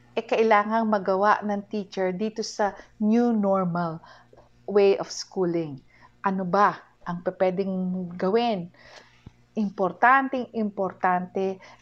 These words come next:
ang teacher should be creative and resourceful,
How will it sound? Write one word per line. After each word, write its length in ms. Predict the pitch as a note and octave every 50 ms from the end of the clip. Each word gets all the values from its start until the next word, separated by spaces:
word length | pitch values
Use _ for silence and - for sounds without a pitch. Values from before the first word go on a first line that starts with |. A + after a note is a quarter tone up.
| _ _ _ _ _ _ G#3+
ang 320 | G3 F#3 F3+ F3 E3+ F3 - _ -
teacher 640 | _ B3+ C4 B3+ A#3+ - - A#3+ A#3 A#3 A#3 A#3 A#3 A#3 - - - -
should 320 | - - F#3 E3+ E3 E3
be 80 | F#3 F#3
creative 880 | F#3 - G3 - - - F3+ F3 F#3 F#3 - C#4 D4 D#4 D#4+ D4 - B3 -
and 240 | - A#3+ A3 A3 A3
resourceful, 880 | A#3 A#3 - - D4 C#4 C4+ C4+ - - - - - F3 E3 D#3 D3